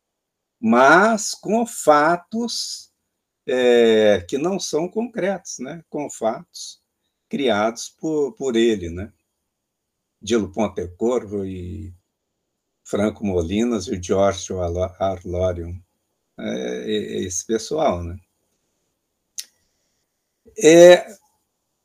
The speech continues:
o que que interessa? A Inglaterra manda o cara pra cá, né? Pra tentar salvar o Santiago.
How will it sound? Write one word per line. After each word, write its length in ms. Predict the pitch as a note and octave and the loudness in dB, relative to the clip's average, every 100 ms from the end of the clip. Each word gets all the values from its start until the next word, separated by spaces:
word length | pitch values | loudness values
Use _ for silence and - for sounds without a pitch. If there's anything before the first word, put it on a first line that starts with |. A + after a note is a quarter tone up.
| _ _ _ | _ _ _
o 140 | F3 - | 0 2
que 240 | A3 A#3 | 6 6
que 200 | A3+ G#3+ | 6 2
interessa? 720 | G#3+ - F3+ A#2+ A2+ G#2 - | 4 6 8 8 8 6 2
A 60 | E3+ | 0
Inglaterra 720 | F3+ G3 F#3 - F#3+ G3 A#3+ | 2 4 4 2 2 2 0
manda 460 | F#3 B2+ D3 B2 F#2 | -2 0 0 0 -2
o 120 | F2+ | -2
cara 300 | A2 G2 F#2 | 2 2 0
pra 240 | F2+ E2 | -6 -10
cá, 320 | D#2+ - F2 F2 | -10 -10 -10 -10
né? 200 | G2 - _ _ _ | -14 -18 _ _ _
Pra 180 | G#2 F#2+ | -4 -2
tentar 480 | - A2 G2 A2+ | 0 -2 2 2
salvar 480 | - - G2+ F2+ G#2+ | 2 0 0 0 0
o 60 | A2+ | 0
Santiago. 880 | - B2+ A2 - G2 F2+ F2+ E2+ | -2 -6 -6 -6 0 0 0 -4